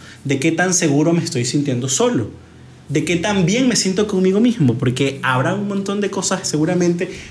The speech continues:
con nosotros que no somos capaces, pues, de, de mirarlas cuando estamos en compañía, porque es como que a veces la compañía, y es muy fácil caer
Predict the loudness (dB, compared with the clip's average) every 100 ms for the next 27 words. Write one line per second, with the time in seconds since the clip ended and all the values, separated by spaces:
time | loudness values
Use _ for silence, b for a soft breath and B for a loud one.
0 | B 2 4 4 2 2 0 0 4 4
1 | 4 2 2 0 0 0 -2 -4 -4 -2
2 | -2 0 -2 -2 -4 -12 B B B -16
3 | -16 -16 -20 -20 -10 0 2 4 4 4
4 | 4 0 -2 0 2 2 2 0 -2 -6
5 | -12 -16 -12 -10 -10 -8 -4 -4 -4 -6
6 | -8 -4 0 0 -2 B B -14 -12 -10
7 | -8 -6 -4 -4 -4 -6 -2 0 0 0
8 | -2 -2 -4 -2 -2 -2 -4 -4 -8 -6
9 | -8 -6 -6 -4 -4 -4